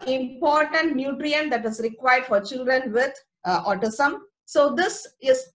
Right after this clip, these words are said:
uh, ultimately required for the detoxification of the system. There are various theories that are, that have been put forth which says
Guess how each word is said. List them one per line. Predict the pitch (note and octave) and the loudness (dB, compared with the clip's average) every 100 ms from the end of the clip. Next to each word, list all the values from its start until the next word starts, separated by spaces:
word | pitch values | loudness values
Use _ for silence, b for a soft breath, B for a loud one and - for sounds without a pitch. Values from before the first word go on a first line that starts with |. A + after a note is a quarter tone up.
| - | -4
uh, | G#3+ C4 | 0 2
ultimately | D4+ E4+ D#4+ - E4 | 2 0 0 0 0
required | A#3+ A#3 D4 D4 A#3+ - | 0 0 2 2 0 -6
for | G#3 | -4
the | G3 | -4
detoxification | A#3 D4+ C4 A#3 B3+ A#3+ A#3 A#3 G#3+ | -4 -4 -4 -4 -12 -4 -2 -2 -4
of | F#3+ | -6
the | |
system. | G3 G3 - F#3 | -8 -10 -8 -4
There | A#3 | -2
are | B3 D#4 | 2 2
various | E4+ F4+ F4 | 2 -2 -6
theories | - C4+ D4 B3 F3 E3+ _ _ | -2 2 2 0 -6 -8 _ _
that | A3 G#3+ | 0 2
are, | G3+ | 2
that | G#3+ | 2
have | A3+ | 0
been | B3 B3+ - | 0 -2 -6
put | D4+ D4 | -10 -10
forth | - D#4+ D4+ D#4+ E4+ - _ | -6 0 2 2 -2 -10 _
which | - A#3 | -4 -4
says | - D4+ D4 G#3+ - | -4 -2 2 0 -2